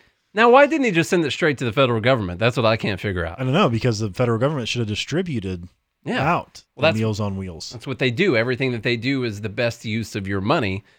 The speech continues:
Speaker 1: So I don't understand why he would pick a, a private, I believe they are a private charity, although they do, they receive government funding from things,
Speaker 2: Mm-hmm.
Speaker 1: I, I believe. But they are volunteers and private donations and, and things like that. Send the meals out to people on,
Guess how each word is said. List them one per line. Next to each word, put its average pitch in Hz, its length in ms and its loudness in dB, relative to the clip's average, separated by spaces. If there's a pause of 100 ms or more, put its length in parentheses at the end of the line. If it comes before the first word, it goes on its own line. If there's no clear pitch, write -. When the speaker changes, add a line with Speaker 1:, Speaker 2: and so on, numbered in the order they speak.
(220)
Speaker 1:
So - 140 -6
I 117 40 2
don't 165 260 4
understand 143 540 2
why 117 100 2
he 127 140 0
would 117 180 -4
pick 131 220 -6
a, 101 240 -2 (340)
a 110 80 -4
private, 131 640 2
I - 40 -2
believe 139 260 0
they 131 120 2
are 131 80 2
a 107 40 -4
private 117 600 0 (100)
charity, 131 380 0
although 107 220 0
they 110 120 0
do, 127 360 -2
they 120 180 -2
receive 117 500 -2
government 113 480 -2
funding 101 480 -2
from 95 160 -6
things, 135 240 -4
Speaker 2:
Mm-hmm. 98 220 -2
Speaker 1:
I, 101 80 -2
I - 20 -2
believe. 101 400 -2 (260)
But 123 120 -4
they 131 160 2
are 135 300 4 (300)
volunteers 117 1000 0
and 107 120 -4
private 107 300 0
donations 98 640 -4
and, 95 220 -8 (100)
and 95 140 -10
things 95 220 -10
like 95 120 -8
that. 175 220 -2
Send 156 140 0
the 131 60 0
meals 139 420 -2 (320)
out 139 180 -2
to - 60 -20
people 160 380 -2 (520)
on, 117 200 -2